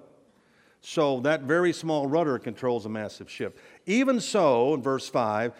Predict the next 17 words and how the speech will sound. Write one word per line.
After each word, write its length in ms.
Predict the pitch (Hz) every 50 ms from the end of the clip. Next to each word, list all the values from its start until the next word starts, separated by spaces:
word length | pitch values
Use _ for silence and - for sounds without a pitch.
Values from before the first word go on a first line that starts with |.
| - - -
"the 80 | 143
tongue 480 | 120 - - 202 208 196 180 175 180 156
is 140 | 143 117 127
a 60 | 127
little 360 | 123 143 175 220 233 240 220
member 480 | 190 175 190 190 160 135 123 120 120 139
and 280 | 139 123 120 113 107
boasts 520 | 113 147 165 185 175 - - - - - -
great 480 | 127 120 143 151 156 165 175 170 -
things. 520 | - 175 190 190 165 131 107 95 92 87 - - - - - - _
So 220 | - - - 143
how 300 | 123 117 156 175 196 214
great 320 | 180 135 143 147 147 147 139
a 40 | 123
forest 600 | - - 185 185 160 127 113 117 113 - - - - - - _ _ _ _ _ _ -
a 80 | 110
little 340 | 110 120 139 151 156 151